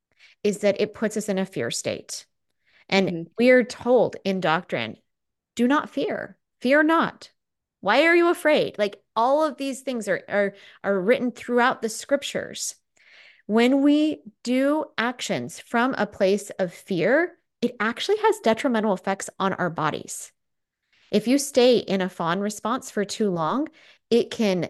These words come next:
Speaker 1: it can impact blood pressure. It can impact your energy levels. It can impact, like, just, like, cellular generation, like, all of these things. So it, not only does it disrupt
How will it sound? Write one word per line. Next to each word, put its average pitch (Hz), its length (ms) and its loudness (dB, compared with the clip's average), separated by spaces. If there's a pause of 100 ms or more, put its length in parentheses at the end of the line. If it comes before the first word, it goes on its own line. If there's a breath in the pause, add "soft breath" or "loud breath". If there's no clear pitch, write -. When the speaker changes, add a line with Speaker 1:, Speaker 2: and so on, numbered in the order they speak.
(120)
Speaker 1:
it 220 80 -2
can 233 140 0
impact 185 580 -2 (160)
blood 277 260 0
pressure. 277 560 2
It 180 140 -2
can 160 160 -8 (100)
impact 151 580 -4
your - 240 -4
energy 240 400 2
levels. 214 440 2 (320 loud breath)
It 196 100 2
can 190 260 -6
impact, 170 680 -4 (180)
like, 185 200 -2
just, - 500 -4
like, 180 260 0
cellular 220 680 4
generation, 175 800 -2
like, - 160 -6 (180)
all 302 280 2
of 302 100 -2
these 247 240 -4
things. - 540 -8 (880 loud breath)
So 226 300 4 (280)
it, - 320 -2 (480)
not 247 220 2
only 254 400 0
does 202 240 -4
it 185 340 -2 (240)
disrupt - 640 -4